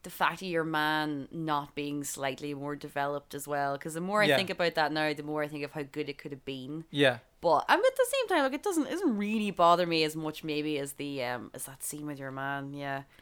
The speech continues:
Speaker 2: But obviously as well, like, uh, calling back Big Sick, uh, I know
Speaker 1: Mm.
Speaker 2: the, uh,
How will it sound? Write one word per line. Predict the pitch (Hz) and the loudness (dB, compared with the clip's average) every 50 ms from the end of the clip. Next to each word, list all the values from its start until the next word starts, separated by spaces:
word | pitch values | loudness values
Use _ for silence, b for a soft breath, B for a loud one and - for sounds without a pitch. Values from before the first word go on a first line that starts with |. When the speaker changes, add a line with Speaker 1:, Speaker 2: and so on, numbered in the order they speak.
| B B B B B B | B B B B B B
Speaker 2:
But | - 151 | 8 10
obviously | 151 147 160 160 170 175 - - 151 139 135 | 12 12 12 12 8 6 4 6 6 6 8
as | 135 127 - | 6 6 6
well, | 139 131 127 | 6 6 6
like, | 127 120 - | 6 2 2
uh, | 143 143 131 | -2 -4 -2
calling | - - 135 135 131 | 2 2 2 4 4
back | 117 131 127 123 - - | 6 6 6 6 4 0
Big | - 127 120 - | 0 0 0 0
Sick, | - - 131 120 - - - - - | 0 0 0 0 0 -2 -12 -6 -2
uh, | 131 123 120 120 123 - B B B | 0 2 2 2 0 -2 B B B
I | 160 165 165 139 | -6 -2 0 4
know | 135 143 143 | 6 6 6
Speaker 1:
Mm. | 131 | 8
Speaker 2:
the, | 147 139 135 131 123 123 123 120 - - 139 127 123 120 120 117 120 123 | 10 10 10 10 10 8 6 4 2 2 4 6 8 8 8 6 4 2
uh, | 120 | 0